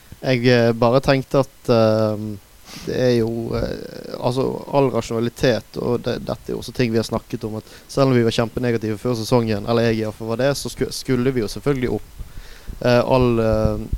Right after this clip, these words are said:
logikk og, og, eh, alt tilsier det, men du vet jo, altså, vi, vi snakker om det nå, vi snakket om det sist, at vi tåler en sesong nede, men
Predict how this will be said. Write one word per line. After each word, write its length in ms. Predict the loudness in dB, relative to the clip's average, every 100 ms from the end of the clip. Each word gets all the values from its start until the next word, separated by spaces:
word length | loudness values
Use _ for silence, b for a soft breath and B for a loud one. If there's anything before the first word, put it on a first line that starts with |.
| -6 -4 -2
logikk 560 | 0 0 -2 -6 -6
og, 480 | -2 2 2 0 -2
og, 240 | -2 2 2
eh, 1040 | 2 0 -2 -6 -10 -10 -10 -10 4 6 6 2 -14 -12 -12 -8 0
alt 240 | 2 2
tilsier 480 | 2 2 2 2 2
det, 140 | 2 0
men 400 | 0 2 2 0 -6 B B B B -20 -20 -20 -20 -20 -20 -16
du 220 | -2 -2 -2 -6 -10 2
vet 260 | 4 4 0 -18 -20 -8 -4
jo, 140 | 0
altså, 240 | 0 0 -2
vi, 160 | -4 -6 -18 -2
vi 160 | 0 0
snakker 1040 | -2 -6 -8 -8 -8 -4 -6 -6 -2 0
om 160 | 0 0
det 80 | 0
nå, 160 | 0 -2
vi 160 | -4 -4
snakket 320 | -6 -6 -8
om 140 | -6 -4
det 80 |
sist, 320 | -4 -6 -4 -4
at 80 |
vi 160 | -2 -2
tåler 380 | 4 6 6 6
en 140 | 4
sesong 260 | 2 -2 0
nede, 240 | 0 0
men 240 | 0 0